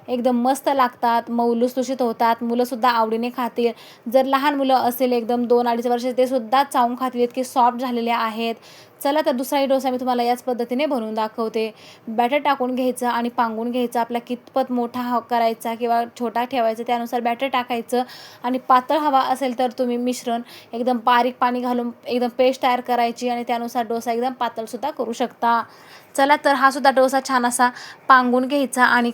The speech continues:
कमी गॅसच ठेवायचा. थोडासा सुकला गेला की लगेच याला पलटून घ्यायचा आहे. खूपच मस्त आणि झटपट हे डोसे तयार होतात. एकदम सॉफ्ट झालेले आहेत, मऊ लुसलुशीत झालेले आहेत. चला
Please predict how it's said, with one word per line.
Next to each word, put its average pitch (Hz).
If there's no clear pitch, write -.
कमी 262
गॅसच 277
ठेवायचा. 233
थोडासा 233
सुकला 247
गेला 247
की 240
लगेच 240
याला 254
पलटून 226
घ्यायचा 226
आहे. 226
खूपच 254
मस्त 254
आणि 247
झटपट 254
हे 262
डोसे 233
तयार 220
होतात. 220
एकदम 240
सॉफ्ट 269
झालेले 247
आहेत, 233
मऊ 226
लुसलुशीत 240
झालेले 233
आहेत. 226
चला 254